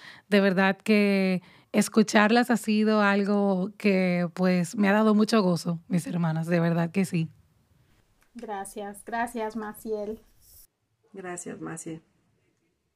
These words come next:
Speaker 3: Sí. Gracias por tu apoyo y por darnos también de tu
Speaker 2: Ujú.
Speaker 3: tiempo y para poder presentar nuestro, nuestro libro, un libro que, que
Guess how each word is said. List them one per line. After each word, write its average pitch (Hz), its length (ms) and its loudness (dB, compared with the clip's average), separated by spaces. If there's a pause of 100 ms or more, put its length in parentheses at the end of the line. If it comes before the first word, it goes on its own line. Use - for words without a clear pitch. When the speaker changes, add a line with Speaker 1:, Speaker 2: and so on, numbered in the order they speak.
(840)
Speaker 3:
Sí. - 160 -20 (800)
Gracias 160 280 -14
por 160 220 -6 (140)
tu - 80 -6
apoyo 175 520 -2
y 170 40 -14
por 170 360 -4 (420)
darnos 175 320 -2
también 175 240 -4
de 185 80 -2
tu 175 80 -6
Speaker 2:
Ujú. - 60 -8
Speaker 3:
tiempo 175 320 -6
y 160 300 -8
para 160 200 -6
poder 165 200 -4
presentar 165 520 -6 (380)
nuestro, 165 680 -6
nuestro 170 360 -8
libro, 185 420 -2
un 185 160 -6
libro 175 280 -4
que, 156 440 -6
que 156 400 -6